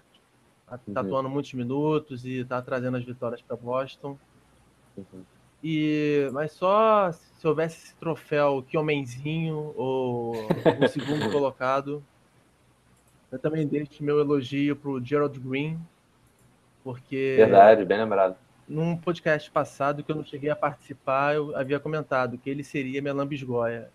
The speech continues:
Speaker 2: <laughs>
Speaker 1: E agora eu boto ele como homenzinho, porque
Speaker 2: Uhum.
Speaker 1: ele entrou na rotação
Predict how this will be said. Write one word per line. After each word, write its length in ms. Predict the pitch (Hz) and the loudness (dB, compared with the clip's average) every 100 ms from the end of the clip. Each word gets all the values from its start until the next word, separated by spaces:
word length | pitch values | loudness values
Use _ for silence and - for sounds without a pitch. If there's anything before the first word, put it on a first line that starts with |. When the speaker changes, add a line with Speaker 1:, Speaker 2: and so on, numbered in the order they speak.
| _ _ _ _ _ - | _ _ _ _ _ -14
Speaker 2:
<laughs> 800 | - - - 120 - 107 110 131 | -2 0 4 2 2 -6 -6 -6
Speaker 1:
E 180 | 131 135 | -4 -2
agora 400 | 131 127 139 151 | 2 4 4 4
eu 140 | 147 | 0
boto 300 | 135 143 143 | 0 0 0
ele 100 | 135 | -6
como 160 | 143 135 | -6 -4
homenzinho, 600 | 139 131 127 139 151 156 151 _ _ _ _ _ _ _ _ _ - | -2 -4 -4 -4 -4 -6 -12 _ _ _ _ _ _ _ _ _ -8
porque 220 | 95 92 | -6 0
Speaker 2:
Uhum. 60 | 139 | 0
Speaker 1:
ele 120 | 151 | 2
entrou 260 | 143 151 156 | 0 -2 -2
na 80 | |
rotação 240 | 156 160 | 2 4